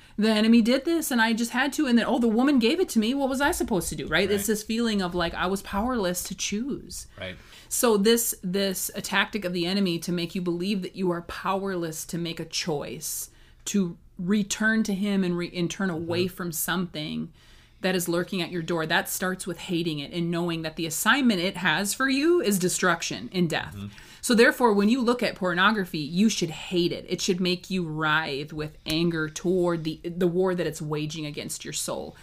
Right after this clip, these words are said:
Speaker 1: Addictions. Even the simple things that Paul says, like manipulation, that should make you fume with hatred toward it. You should hate quarrels and tantrums and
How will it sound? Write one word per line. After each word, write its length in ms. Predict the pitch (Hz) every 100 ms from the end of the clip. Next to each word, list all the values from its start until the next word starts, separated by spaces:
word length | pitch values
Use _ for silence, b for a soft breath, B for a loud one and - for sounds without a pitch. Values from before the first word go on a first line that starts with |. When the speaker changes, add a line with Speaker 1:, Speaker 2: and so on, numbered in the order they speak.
| B B
Speaker 1:
Addictions. 800 | - 170 190 196 - 160 127 - - B B -
Even 320 | 247 320 285
the 80 | 240
simple 400 | - 262 294 269
things 300 | 214 190 185
that 180 | -
Paul 240 | - 190 185
says, 400 | - 202 185 180
like 260 | 175 170 b -
manipulation, 1040 | 202 202 202 202 175 175 196 180 - 165 - -
that 160 | 196
should 180 | - 185
make 260 | 185 190 -
you 360 | 202 196 202 - - - -
fume 440 | - 226 233 202
with 160 | 180 -
hatred 460 | 170 180 180 156
toward 320 | - 170 185
it. 300 | - - - - B B B
You 120 | 196
should 220 | 202 233 202
hate 460 | - 214 226 -
quarrels 800 | - - 180 214 196 143 - - -
and 180 | 190
tantrums 800 | 190 175 196 214 202 165 131 - - B B B -
and 300 | 202 180